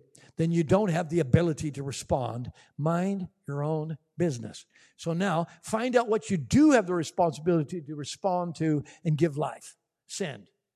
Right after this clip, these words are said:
Give life. And use the anointing in your life and the gifting of your life to serve the authority of your life. Authority always gives, authority never takes.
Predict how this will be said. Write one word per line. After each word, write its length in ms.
Give 180
life. 360
And 260
use 520
the 120
anointing 580
in 100
your 140
life 460
and 160
the 60
gifting 500
of 120
your 160
life 340
to 80
serve 560
the 140
authority 580
of 80
your 120
life. 240
Authority 420
always 380
gives, 460
authority 400
never 240
takes. 520